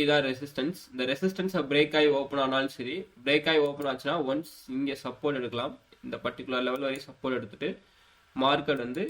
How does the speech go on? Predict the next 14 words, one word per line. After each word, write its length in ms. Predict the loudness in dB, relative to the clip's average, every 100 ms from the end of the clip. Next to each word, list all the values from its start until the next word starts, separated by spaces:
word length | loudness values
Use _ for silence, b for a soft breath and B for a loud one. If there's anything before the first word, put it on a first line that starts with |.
| -4
இந்த 160 | 0 0 2
லெவலை 200 | 2 0
போயிட்டு 200 | -2 -4 -4
ரீச் 200 | -4 -4
பண்றதுக்கான 400 | -6 -4 -4 -4 -4 -6 _ -4
பாசிபிலிட்டிஸ் 540 | -2 -4 -8 -8 -8
நம்மளுக்கு 300 | -8 -8 -2 -2
அதிகமா 300 | -2 -4 -2 -2
இருக்கு. 220 | -2 -10 -16 _ _ _
ஒன்ஸ் 280 | -2 2 4
எனக்கு 200 | 6 6
அதை 80 | 4 6
பிரேக் 200 | 2 2
பண்ணுச்சுன்னா 340 | -2 -2 -4